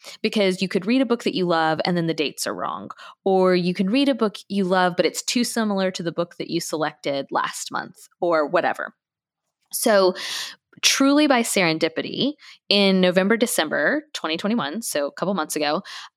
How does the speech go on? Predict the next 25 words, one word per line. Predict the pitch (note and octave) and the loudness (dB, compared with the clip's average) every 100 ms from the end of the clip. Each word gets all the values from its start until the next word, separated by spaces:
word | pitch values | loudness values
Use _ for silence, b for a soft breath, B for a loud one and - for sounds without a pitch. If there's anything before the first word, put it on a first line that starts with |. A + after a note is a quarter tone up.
| F3+ | 2
I | F3+ G3 G#3 G#3+ | 4 6 6 4
wound | G3 F3+ F3+ | 4 4 2
up | F3 | 2
reading | F3 F3 D#3 D#3+ | 2 2 0 0
my | D#3 | -2
January | E3 D#3 D#3+ D#3+ F3 F3 - | -2 -2 -2 0 0 0 -2
and | D#3+ D#3 D#3+ E3+ F3+ - | -2 0 0 -2 -6 -4
February | D#4 C4 D#3+ D#3+ | -2 0 -2 -2
selections. | - G#3 F#3+ - - - - - B B B B | -2 -4 -4 -6 -8 -10 -12 -16 B B B B
And | A#3 A3+ A3 | 2 4 6
then | B3+ D4 | 4 6
just | D4 - - | 4 4 4
through, | F#3+ F3 F3 E3+ F3 G3 _ _ _ _ _ _ | 6 6 6 6 4 0 _ _ _ _ _ _
again, | F#3+ F#3 D#3+ C3+ E3 G#3 _ _ _ | 0 2 2 0 -4 -8 _ _ _
kind | G#3+ F3+ | -2 0
of | |
serendipity, | D#3+ - D#3 F3+ C#4+ C#4 B3 A3+ A3 - - - _ | 0 -2 0 0 2 4 6 6 4 2 -6 -20 _
uh, | - - - _ _ | -6 -6 -12 _ _
providence, | - A#3+ A#3+ C4 A3+ C4+ - | 0 2 6 6 6 6 6
<laughs> | |
whatever | A#3+ A3+ B3+ D4+ | 6 6 6 8
you | D4 | 8
wanna | A3 G3+ | 8 4
call | - F3+ D#3+ | 4 6 6
it, | D#3 - | 4 2